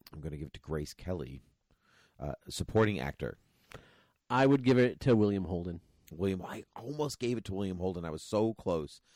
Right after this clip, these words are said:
Speaker 1: and I went with Carl Malden
Speaker 2: I,
Speaker 1: instead.
Speaker 2: I would've, I, yeah.
Speaker 1: Yep, 'cause he was great. Uh, supporting Actress.
Speaker 2: Grace Kelly.
Speaker 1: Eva Marie Saint. What is it? Mar-, Maria Saint.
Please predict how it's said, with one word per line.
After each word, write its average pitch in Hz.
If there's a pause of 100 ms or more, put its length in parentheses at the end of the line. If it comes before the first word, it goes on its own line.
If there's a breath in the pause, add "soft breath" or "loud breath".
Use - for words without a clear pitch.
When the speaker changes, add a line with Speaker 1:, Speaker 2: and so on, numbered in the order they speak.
(180 soft breath)
Speaker 1:
and 87
I -
went 92
with 90
Carl 85
Malden 76
Speaker 2:
I, 156
Speaker 1:
instead. 151
Speaker 2:
I 175
would've, 180
I, 147 (160)
yeah. 139 (240)
Speaker 1:
Yep, 87 (340)
'cause 98 (120)
he 104
was 92
great. - (440 soft breath)
Uh, 76
supporting 131
Actress. -
Speaker 2:
Grace -
Kelly. - (220)
Speaker 1:
Eva 76
Marie 69
Saint. - (1600)
What 110
is 87
it? 78 (100)
Mar-, 76 (160)
Maria 71
Saint. -